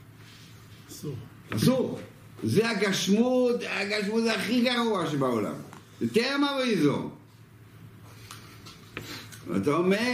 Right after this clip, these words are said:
Speaker 2: לא, דיברו תורה כלשון בן אדם. מה, מה, אתה מפחד? אתה, אתה... מה זה, מה, בשביל המליצה אתה, אתה מכניס אותי לסיכונים? שאני אבין, שבאמת כל אחד מבין ככה, כל,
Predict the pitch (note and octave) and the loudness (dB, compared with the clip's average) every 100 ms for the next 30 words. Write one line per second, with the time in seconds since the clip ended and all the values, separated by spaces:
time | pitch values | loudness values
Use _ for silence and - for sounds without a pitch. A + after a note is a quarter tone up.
0 | A3+ G#3 G3 F#3+ F#3+ - - - - C#3+ | 0 0 0 0 0 -6 -14 -20 -10 0
1 | F#3+ G3+ F3 F#3+ F3 D#3 D#3+ D#3 D3 C3+ | 2 2 2 2 0 0 0 2 4 4
2 | G2+ E2+ E2+ - - - - - - - | 2 0 0 -4 -10 -16 -14 -14 -14 -8
3 | F#2 - - - A2 F#2 F2 F2 - E3+ | -6 -2 -2 0 0 0 -2 -4 -2 0
4 | F3 G2+ G2 E2 E2 D#2+ D#2 D2 D2 C#2+ | 2 2 2 0 2 0 0 -2 -2 -2
5 | C#2+ - - - - - - F3+ G3+ C3 | -6 -12 -18 -20 -18 -4 2 4 4 2
6 | A#2 F#2 F#2 F#2 G2 F#2+ F#2 F#2+ - D#3 | 2 2 2 2 4 4 4 2 2 -2
7 | D#3+ - A#2 F#2 F#2 F#2+ F2 E2+ - C3+ | 0 0 0 0 0 2 2 0 -2 0
8 | B2 G#2 F#2+ E2+ E2+ D#2+ F2+ A#2+ F#3+ G#3 | 0 4 4 2 -2 2 6 6 6 6
9 | D#3 G2 - - - - - - F#2 F#2+ | 6 6 0 -10 -18 -20 -8 2 4 4
10 | F2+ C#3+ F#3 F3 A#2+ - - - B2+ C3+ | 4 4 6 6 4 0 -4 0 2 4
11 | C#3+ E3 E3 B2 B2+ C3 A#2 B2 A2+ C3 | 4 2 0 0 0 0 2 4 4 4
12 | B2+ C3+ B2+ D#3 D3 A#2+ B2 | 2 0 0 -2 -2 -2 -2